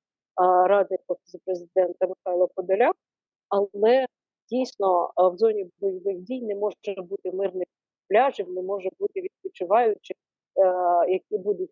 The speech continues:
впевнені в своїй безпеці. А, місцева влада навіть виявила ініціативу, що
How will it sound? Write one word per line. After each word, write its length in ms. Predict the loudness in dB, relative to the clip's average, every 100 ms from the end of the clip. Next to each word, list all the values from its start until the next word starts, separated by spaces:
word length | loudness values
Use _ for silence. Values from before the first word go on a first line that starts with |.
| _
впевнені 500 | 0 0 -2 -2 -4
в 60 |
своїй 420 | -4 -2 2 2 0
безпеці. 680 | -2 -4 _ 0 0 _ _ _ _ _ _ _ -2
А, 420 | 2 4 6 4
місцева 580 | 2 -4 -6 -6 -4 -4 _
влада 340 | -2 2 2
навіть 380 | 0 0 2 2 0 -2
виявила 400 | 0 0 -2 -4
ініціативу, 800 | -6 -12 _ -12 -10 -10 -10
що 240 | -10 -8